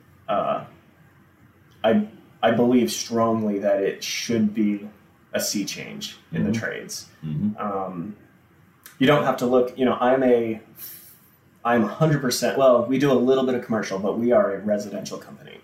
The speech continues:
Speaker 2: Yeah.
Speaker 1: What part of, you know, part of the core of our company is customer experience. Um,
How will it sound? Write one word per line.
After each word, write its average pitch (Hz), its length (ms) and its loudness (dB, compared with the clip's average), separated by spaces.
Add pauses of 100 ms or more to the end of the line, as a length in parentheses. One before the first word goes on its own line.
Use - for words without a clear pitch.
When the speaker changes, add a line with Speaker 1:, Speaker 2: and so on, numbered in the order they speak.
Speaker 2:
Yeah. 76 100 -10 (420)
Speaker 1:
What 117 280 -2
part 123 200 4
of, 110 300 -2
you 123 100 -2
know, - 180 -4 (160)
part 117 120 -2
of 110 60 0
the 104 60 -4
core 123 320 0
of 117 80 0
our 110 140 0
company 107 380 -4
is 95 120 -8
customer 107 380 -4
experience. 123 880 -2 (400)
Um, 90 560 -6